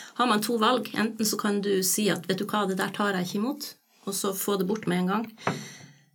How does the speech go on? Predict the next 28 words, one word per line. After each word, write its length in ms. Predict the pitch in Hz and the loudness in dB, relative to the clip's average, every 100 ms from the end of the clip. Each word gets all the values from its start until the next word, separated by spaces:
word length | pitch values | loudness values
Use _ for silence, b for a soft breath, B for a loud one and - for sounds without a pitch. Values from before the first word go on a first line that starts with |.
| _ 208 | _ -10
eh, 220 | 196 190 | -8 -4
og 100 | 190 | -2
stå 220 | - 202 | 0 0
imot 300 | 196 226 254 | 2 0 0
det. 80 | 185 - | -2 0
Eller 180 | 233 233 | 0 2
så 140 | 254 | 2
kan 220 | 254 254 226 | 2 4 4
man 320 | 208 202 202 | 4 4 4
av 140 | 214 | 4
ulike 340 | 226 220 220 208 | 4 2 0 0
årsaker 1160 | 202 - 196 185 190 180 180 175 175 170 170 170 - _ _ _ | 0 2 0 2 2 2 2 2 0 0 -4 -8 -16 _ _ _
bare 260 | 180 180 175 - - | -2 0 -2 -2 -6
akseptere 580 | 185 - 190 - 330 - | -6 -6 -4 -2 -2 -2
det. 140 | - - - _ _ _ 220 | -4 -8 -16 _ _ _ -10
Eh, 440 | 202 196 190 190 | -8 -8 -8 -6
og 320 | 208 208 196 | -4 -4 -4
ofte 240 | 233 - 233 | -4 -2 0
skjer 320 | 208 208 190 | 2 2 2
det 100 | 175 | 2
jo 160 | 175 175 175 | 2 2 2
litt 220 | 175 180 | 0 0
umerkelig 640 | 185 185 214 - 180 170 175 | 0 0 0 -2 -2 0 -2
og 120 | 165 | 0
gradvis 640 | 175 180 208 202 185 185 175 | 0 0 0 0 0 0 0
og 80 | 175 | 0
sånn 160 | 175 | 0
også. 380 | 196 320 B B | 0 0 B B